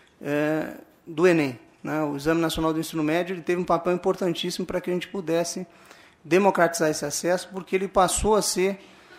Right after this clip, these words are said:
principal, principal porta de entrada no sistema da educação superior brasileira, fazendo com que qualquer pessoa, né, que tenha o desejo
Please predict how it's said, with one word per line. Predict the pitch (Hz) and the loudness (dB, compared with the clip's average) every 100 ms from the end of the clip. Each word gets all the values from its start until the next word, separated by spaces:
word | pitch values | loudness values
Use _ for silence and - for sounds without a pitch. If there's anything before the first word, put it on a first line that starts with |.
| - _ | -20 _
principal, | 180 175 - 156 185 208 226 - - - - | -2 -2 -2 2 4 4 2 -6 -18 -20 -14
principal | 165 - 190 190 | -10 -2 0 4
porta | 202 202 196 | 4 4 0
de | |
entrada | 190 170 175 185 202 208 220 - _ _ | 0 0 4 4 4 0 -6 -12 _ _
no | 165 | -8
sistema | 160 170 - 170 170 | -6 -6 0 2 2
da | 165 | -2
educação | 160 165 156 156 160 160 - - _ | -2 -4 -2 -4 -4 -8 -20 -20 _
superior | - 156 151 156 147 156 156 - _ - | -16 -12 -6 -2 0 0 -2 -16 _ -2
brasileira, | 147 160 151 147 135 | 2 2 2 0 0
fazendo | - 147 160 175 | -2 -2 -2 -4
com | - | -8
que | 170 | -2
qualquer | 175 160 - 196 175 - - _ _ - | 2 2 2 2 2 -4 -20 _ _ 0
pessoa, | 151 - 175 170 127 - - _ - | 0 2 4 4 2 -4 -18 _ -8
né, | 139 165 - - - _ - | -6 -6 -8 -20 -20 _ -14
que | 151 | -12
tenha | - 175 190 | 0 2 4
o | |
desejo | 175 170 147 160 151 135 | 4 2 2 2 2 -4